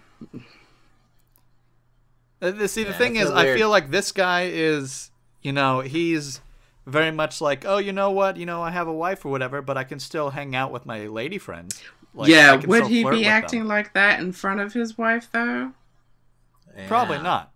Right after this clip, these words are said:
Speaker 1: But the thing is, like, you
Speaker 2: He
Speaker 1: know,
Speaker 2: did
Speaker 1: he
Speaker 2: say that
Speaker 1: spends half
Speaker 2: location,
Speaker 1: his life
Speaker 2: location, location.
Speaker 3: I hate that
Speaker 1: Yeah,
Speaker 3: comment.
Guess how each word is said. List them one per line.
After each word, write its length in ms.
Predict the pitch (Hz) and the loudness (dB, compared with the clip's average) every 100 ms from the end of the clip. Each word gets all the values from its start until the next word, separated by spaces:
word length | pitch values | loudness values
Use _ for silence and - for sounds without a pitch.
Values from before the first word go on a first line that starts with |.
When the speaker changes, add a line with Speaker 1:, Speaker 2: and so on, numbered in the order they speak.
| - | -12
Speaker 1:
But 140 | 151 | -12
the 60 | 156 | -10
thing 240 | 190 170 | -12 -10
is, 260 | 165 147 135 | -10 -10 -8
like, 200 | 139 - _ - | -10 -10 _ -20
you 160 | - 170 | -2 2
Speaker 2:
He 40 | |
Speaker 1:
know, 40 | |
Speaker 2:
did 160 | 180 202 | 6 6
Speaker 1:
he 60 | 175 | 6
Speaker 2:
say 140 | 202 | 6
that 200 | 185 170 | 8 8
Speaker 1:
spends 40 | |
half 0 | |
Speaker 2:
location, 540 | 151 151 185 180 156 147 | 6 2 4 2 2 2
Speaker 1:
his 60 | |
life 80 | 139 | 0
Speaker 2:
location, 420 | 139 170 165 135 | 2 0 0 -4
location. 500 | 127 117 165 147 - | -4 -4 -4 -4 6
Speaker 3:
I 140 | 156 160 | 8 8
hate 300 | 170 131 110 | 4 -2 -2
that 160 | 117 | -4
Speaker 1:
Yeah, 220 | 147 165 101 | -2 -4 -4
Speaker 3:
comment. 240 | 104 101 | -8 -12